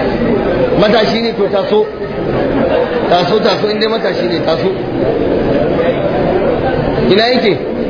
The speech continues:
Malam taso. Taso, jazakallahu khairan. Inda dattijo ne sai mu dan dag-, daga masa kafa.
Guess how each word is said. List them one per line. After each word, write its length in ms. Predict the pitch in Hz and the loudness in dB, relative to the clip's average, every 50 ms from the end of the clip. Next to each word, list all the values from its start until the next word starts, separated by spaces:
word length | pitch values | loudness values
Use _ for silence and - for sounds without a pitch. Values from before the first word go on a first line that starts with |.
| - - 285 285 - 294 285 285 - - - - - - - - - - - - - - - - - - 131 | 0 0 0 2 2 0 0 0 0 0 -2 -2 -2 -2 -2 -2 -2 -2 0 0 0 0 0 0 2 2 4
Malam 280 | 180 226 247 247 233 175 | 4 4 4 4 4 4
taso. 320 | 220 202 175 - 233 233 - - - - - - - - - - - - - - - 151 - 156 151 147 147 147 - 147 160 160 - 151 143 139 135 - - - - - - - - - - - - - - | 2 2 4 2 2 2 2 -2 -4 -4 -4 -4 -2 -2 0 0 0 2 2 0 0 0 0 0 2 2 2 0 0 0 0 0 0 0 0 0 2 2 2 2 0 0 0 0 0 0 0 0 0 2 4
Taso, 360 | 170 175 175 - 220 214 214 | 4 4 4 4 4 4 4
jazakallahu 580 | 190 202 180 185 190 185 185 170 175 170 165 - | 2 2 0 0 0 0 0 0 0 0 0 0
khairan. 280 | 160 156 147 139 135 - - - - - - - - - - - - - - - - - - - - - - - - - - - - - - - - - - - - - - - - - 170 | 0 -2 -2 -2 -2 -2 -2 -2 -2 -2 -2 0 0 0 0 0 0 0 0 0 0 0 0 0 0 0 0 0 0 0 0 0 0 0 0 0 0 0 0 0 0 0 0 0 0 2 4
Inda 180 | 190 214 214 190 | 4 4 4 4
dattijo 440 | 175 190 175 - - 220 202 208 196 | 2 2 0 0 0 0 2 2 2
ne 100 | 185 190 - - | 0 0 0 0
sai 80 | 202 | -2
mu 100 | 202 196 | -2 -2
dan 140 | 170 170 175 170 | -2 -4 -2 -2
dag-, 240 | 185 175 170 - - | -2 -2 -2 -2 0
daga 220 | 180 175 165 165 | 0 2 2 2
masa 220 | 151 151 139 - 151 143 | 2 0 0 -2 -2 -2
kafa. 240 | 139 135 127 127 | -2 -2 -2 -2